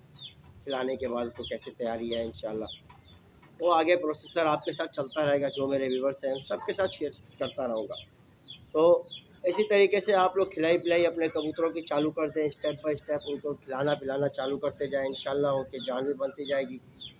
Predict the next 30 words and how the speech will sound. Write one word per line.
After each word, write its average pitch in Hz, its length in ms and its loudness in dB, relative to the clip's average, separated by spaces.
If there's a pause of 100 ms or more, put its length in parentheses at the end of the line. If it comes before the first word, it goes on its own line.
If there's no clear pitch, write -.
(640)
तो 127 220 4
देखें 143 320 2 (200)
किस 135 180 -8
तरीके 135 260 -4
कलर 143 220 6
कबूतर 135 680 -2
है। 135 80 0 (240)
अब 143 140 0
ये 185 120 8
सिर्फ 185 280 2
इसने 180 300 2 (420)
चार 180 260 6
कली 151 300 2
फेंकी 123 340 -4
हुई 110 120 -6
है, 104 120 -6 (640)
बचाई 143 340 2
भी 170 120 4
है, 185 100 6 (1300)
ठीक 143 120 -8
है, 175 120 2 (360)
सात 147 320 0
कली 156 220 2
फेंक 147 200 -2
के 147 140 -2
जो 131 180 0 (400)
पर 139 140 0
ला 139 200 2
रहा 160 100 2
है, 170 100 -6